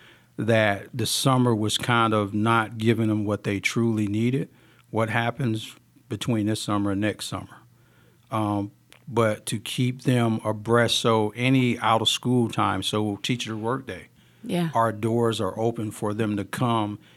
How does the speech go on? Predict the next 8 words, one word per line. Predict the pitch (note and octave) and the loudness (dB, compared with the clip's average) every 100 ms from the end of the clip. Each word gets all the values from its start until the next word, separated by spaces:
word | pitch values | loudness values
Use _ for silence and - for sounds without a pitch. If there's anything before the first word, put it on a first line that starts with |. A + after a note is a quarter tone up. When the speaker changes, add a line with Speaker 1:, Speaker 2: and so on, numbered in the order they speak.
| _ - | _ -4
Speaker 1:
into | A#2+ G#2+ - A2 | -2 0 0 4
our | G#2 G2+ | 6 4
space, | - - A#2 G#2+ G2+ - - _ _ | 2 0 0 0 -4 -8 -12 _ _
and | B2 A2+ G#2+ | -6 -4 -4
we | A2+ | -4
continue | A2 A2 G2+ - C3 B2 A2+ G#2 G2+ | -4 -6 -6 0 2 2 0 -2 -4
just | A2 A2 - | -6 -6 -6
various | - G2+ F#2+ A#2 A#2+ A#2 A2+ G#2 | -10 -10 2 4 6 4 2 0